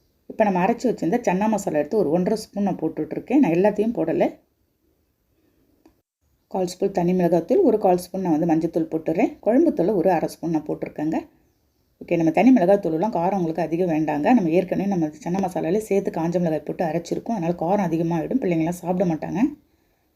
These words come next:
ஓகேங்க, எல்லாத்தையும் நல்லா மிக்ஸ் பண்ணிட்டு நம்ம அரைச்சி வச்சிருந்த மசாலா ஒண்ணு ஒண்ணா ஆட் பண்ணிடுறேங்க. இந்த தேங்காய் மசாலா எல்லாம் போட்டு அரைச்சதும் தக்காளியும் எடுத்து எல்லாத்தையும் ஒண்ணு ஒண்ணா ஆட் பண்ணி எல்லாத்தையும் நல்லா மிக்ஸ் பண்ணிக்கிறேன். அவ்வளோ தூரம் வாசனையா இருக்கு ஃப்ரெண்ட்ஸ், கம கமன்னு. பாருங்க,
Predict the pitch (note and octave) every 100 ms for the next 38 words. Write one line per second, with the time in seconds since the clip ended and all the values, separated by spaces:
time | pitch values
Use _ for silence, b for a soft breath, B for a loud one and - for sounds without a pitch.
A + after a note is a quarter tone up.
0 | _ _ _ _ _ _ _ _ _ _
1 | _ _ - - F3+ F3+ F#3+ G3+ G#3 F#3+
2 | B3 F#3+ - G3 D#3 - D4+ F#3 F3+ G3
3 | G#3 - D#3+ F#3 - E3 F3+ D#3+ D#3+ D#3
4 | D#3+ D3 - D3+ C#3+ C#3 D3 B3 - _
5 | _ _ _ _ _ _ E3 E3 F#3 F3+
6 | F3 F3+ D#3+ F3 F3 D#3+ F3 E3 D#3 D#3+
7 | - D#4 F4+ E3+ F#3+ F#3 D3 D#3 C4 D#3+
8 | F3 D#3+ D3+ D#3+ E3 E3 - G3+ D#3+ D#3+
9 | E3 G3+ G#3 D3+ - E3 D3 E3 E3 E3+
10 | G#3+ G3 F#3+ E3 D#3+ D#3+ D#3+ D3 - F3+
11 | - D#3+ D#3 E3 D#3+ E3 E3 - _ _
12 | _ _ _ _ _ _ _ _ _ _
13 | _ _ _ _ _ _ _ _ _ _
14 | _ _ - F3 D#3+